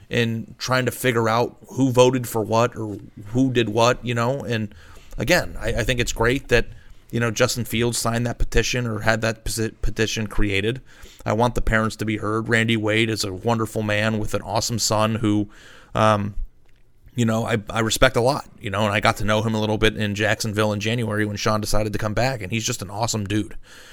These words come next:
Like, all the cool things of seeing, like, Ohio State community band together to try to, like, make something happen or get something going was, was awesome. And I, I love people who, who are passionate about something, but in terms of, like, the reality of the situation, I never was at a place where, A, I thought the Big Ten would,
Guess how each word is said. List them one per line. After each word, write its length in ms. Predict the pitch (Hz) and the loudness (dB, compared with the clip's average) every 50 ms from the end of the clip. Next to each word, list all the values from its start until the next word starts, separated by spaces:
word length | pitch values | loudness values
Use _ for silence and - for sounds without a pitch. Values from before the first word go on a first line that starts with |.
| - - - - | -18 -8 -2 0
Like, 140 | 117 107 | 0 2
all 160 | 110 131 135 139 | 6 6 6 6
the 100 | 139 123 | 4 2
cool 240 | - - 131 120 | 2 2 2 2
things 320 | 110 - 117 113 120 117 110 | 2 2 0 2 2 0 -2
of 100 | 104 - | -2 -4
seeing, 240 | - 107 110 110 113 | -2 0 0 0 0
like, 140 | 110 101 | -2 -2
Ohio 260 | 101 - 107 107 110 107 | -4 0 0 0 0 0
State 320 | 104 - - 107 110 - | -2 -2 -2 -2 -2 -2
community 380 | - 104 104 107 110 110 107 98 | -2 -2 -2 -2 -2 -2 -4 -4
band 280 | - 101 101 104 107 | -2 -2 -2 -2 -2
together 340 | 101 101 101 95 92 110 110 | -2 -4 -4 -2 -2 -2 -2
to 80 | 104 98 | -4 -4
try 200 | - - 104 104 | -4 -2 -2 -2
to, 60 | 104 | -2
like, 200 | 104 101 92 - | -4 -6 -4 -2
make 200 | 104 104 101 - | -2 -2 0 -2
something 240 | - 107 - 110 101 | -4 -4 -4 -4 -2
happen 420 | 98 95 98 101 - 113 113 107 | 0 0 0 2 2 0 0 0
or 160 | 101 98 92 - - - - - - - | -2 -4 -6 -8 -14 -20 -20 -16 -4 2
get 160 | - 120 - | 2 2 4
something 300 | - 120 - 117 104 98 | 4 2 2 2 0 2
going 480 | 95 104 110 110 113 117 120 110 107 | 2 2 2 2 2 0 0 0 -2
was, 180 | 107 98 - - | -4 -6 -6 -6
was 160 | 110 107 101 | -8 -6 -2
awesome. 420 | 101 98 117 110 - 151 160 165 - - - - - - - - - - - | 0 0 0 2 0 0 0 0 -2 -4 -4 -4 -14 -20 -20 -20 -12 -4 -2
And 140 | 113 110 | 2 2
I, 180 | 110 110 107 110 | 2 2 2 2
I 20 | |
love 260 | 113 110 117 117 117 - | 2 4 2 2 2 2
people 300 | - 120 113 - 110 107 | 2 2 4 2 2 4
who, 380 | 120 113 110 107 107 104 - - - - - - _ - | 4 2 4 2 0 -2 -6 -14 -20 -20 -20 -20 _ -2
who 240 | - 117 113 104 107 | 0 0 2 2 0
are 80 | 104 | -2
passionate 420 | - - 104 107 117 - - 160 160 | -2 0 0 2 2 2 0 0 2
about 220 | - 160 165 156 | 2 2 2 2
something, 340 | - 175 160 156 175 175 151 | 0 -4 -4 -4 -4 -4 0
but 140 | 123 127 - | 0 0 -2
in 80 | 117 | -2
terms 280 | 113 - 147 160 170 135 | -4 -4 -2 -2 0 0
of, 120 | 143 127 | 0 0
like, 140 | 117 110 - | 0 -2 -2
the 80 | - 104 | -4 -4
reality 500 | 101 104 98 101 113 123 127 120 113 104 | -2 -2 0 0 0 2 0 0 -2 -4
of 100 | 104 98 | -6 -8
the 80 | 104 | -6
situation, 640 | - - 110 95 - 101 90 95 101 101 - 92 - | -6 -8 -8 -8 -8 -8 -6 -6 -6 -4 -4 -4 -4
I 140 | 92 104 123 | -2 -2 -2
never 240 | 127 123 123 120 113 | 0 0 0 0 0
was 180 | 107 107 104 | -2 -2 -2
at 120 | 104 101 95 | -4 -4 -4
a 40 | 98 | -6
place 420 | - - 101 101 101 - - - | -6 -4 -4 -4 -4 -4 -6 -6
where, 320 | - 101 92 87 92 90 - - - - - - | -2 -2 0 0 -2 -4 -8 -14 -20 -20 -10 -2
A, 260 | - 131 139 135 120 110 | 4 4 6 6 4 2
I 120 | 104 110 | 0 -2
thought 220 | - 117 113 113 | 0 -2 -2 -2
the 40 | - | -2
Big 220 | 101 101 110 95 - | -2 -2 0 4 4
Ten 200 | - 110 101 98 | 4 4 4 2
would, 220 | 101 101 95 | 0 0 0